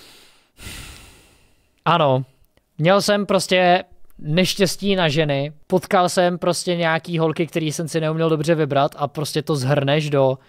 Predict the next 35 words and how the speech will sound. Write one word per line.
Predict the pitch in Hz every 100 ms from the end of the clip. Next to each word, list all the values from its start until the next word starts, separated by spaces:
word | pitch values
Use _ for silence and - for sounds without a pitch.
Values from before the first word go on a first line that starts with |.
| _ _ _ _
Všem | - 196 269
jde | 240
stejně | - 170 190
jenom | 180
o | 156
prachy | 165 156 165
a |
majetek. | 139 123 123 117 110 - _ -
Jasně, | 165 214 - 247 202
jasně, | 147 160 - 233
že | 214
pro | 214 196
ženy | 185 185 190 190
je | 151 170
atraktivní, | - 185 190 185 - 170 156 143
když | 139
prostě | - 156 175
seš | 151 - 160
finančně | - 160 160 - 165
zajištěný | 156 151 - 151 131 139
a |
máš | 139 143 147
nějaký | 165 143 143
finanční | 165 147 143 160 143
zázemí | 143 139 139 135 123 151
a | 127 131 127 127 - - -
všeobecně | - 175 165 175 185 180
bych | 175
řekl, | 165 147 180
že | 170
to | 160 165 160
v | 143
nich | 160 156
vyvolává | 143 151 156 151 139 147 160
nějaký | 156 143 151 147